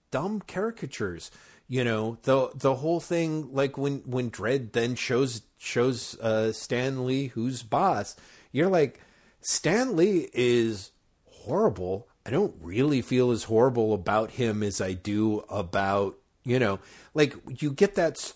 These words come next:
you get a couple of these stories and it's just like, yeah,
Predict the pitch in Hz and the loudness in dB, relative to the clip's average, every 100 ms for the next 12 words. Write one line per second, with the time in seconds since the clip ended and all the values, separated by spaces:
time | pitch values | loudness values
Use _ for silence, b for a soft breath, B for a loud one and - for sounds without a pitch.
0 | _ 131 127 131 170 185 - 151 175 151 | _ -12 -10 0 0 0 0 0 0 0
1 | 147 143 - 226 254 107 101 120 120 113 | 0 0 -2 0 2 0 -2 -2 -2 -4
2 | - 147 - 139 139 120 - 160 170 127 | -6 -6 -4 -2 -2 -4 -4 0 2 2